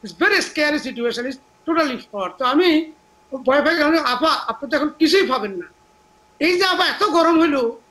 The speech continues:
এই যে আপনারা বক্তব্য দেন, আপনারা মিটিংয়ে দেন, আপনারা টিভিতে দেন, যখন কাজের জায়গায় বলি তখন আপনারা নিষেধ করেন। So, is, I take it, is, is like a joke that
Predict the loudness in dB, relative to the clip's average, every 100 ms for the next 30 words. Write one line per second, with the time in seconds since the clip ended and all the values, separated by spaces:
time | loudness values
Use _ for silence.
0 | -4 -2 0 -2 -4 -8 -8 -8 -10 -10
1 | -6 -4 -2 -4 -8 _ _ -4 -4 -2
2 | 0 0 2 0 0 -4 -2 -4 -4 -2
3 | 0 -2 -2 -16 _ -2 -2 0 0 0
4 | 2 2 2 0 0 -2 0 -2 -2 -4
5 | -6 -6 -6 -10 _ _ _ 0 2 4
6 | 2 -4 _ 0 2 2 0 -2 -2 0
7 | 0 0 0 0 -2 -4 -6 -4 -2 0
8 | -2 -4 0 2 2 0 -2 0 0